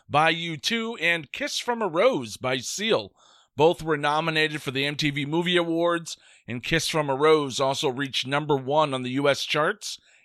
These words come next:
and won three Grammy Awards for Best Male Pop Vocal Performance. The soundtrack features songs by The Flaming Lips, Brandy, Offspring, Method, Method Man,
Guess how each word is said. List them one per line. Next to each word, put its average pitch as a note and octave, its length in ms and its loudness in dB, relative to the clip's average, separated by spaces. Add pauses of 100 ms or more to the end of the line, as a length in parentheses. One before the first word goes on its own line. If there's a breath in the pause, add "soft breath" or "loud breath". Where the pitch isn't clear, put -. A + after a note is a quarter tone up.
(100)
and E3+ 320 -2
won E3+ 280 -2
three G3+ 440 -4
Grammy F#3 460 -2
Awards C3 400 2
for C3 160 -4
Best C#3 420 0
Male D3 260 -2
Pop B2+ 400 -4
Vocal F#3 340 2
Performance. F#3 720 -4 (640 loud breath)
The C#3 100 -2
soundtrack F#3 720 0
features F3 580 -4
songs F3+ 540 2
by D3+ 160 2
The C#3 100 -2
Flaming D3 460 -4
Lips, G3+ 560 -2
Brandy, F3 760 0
Offspring, D3+ 880 -2
Method, C#3+ 520 -2 (160)
Method D#3+ 400 -2
Man, D3 440 0